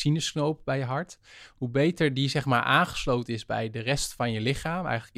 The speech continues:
in sync is of in tune is, of hoe je dat ook wil noemen.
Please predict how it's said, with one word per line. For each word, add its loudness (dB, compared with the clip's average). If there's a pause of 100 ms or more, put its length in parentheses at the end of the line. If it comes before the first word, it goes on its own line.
in 2
sync 0
is -6
of -6
in -6
tune 0
is, -6
of -10
hoe -4
je 0
dat -4
ook -8
wil -4
noemen. -2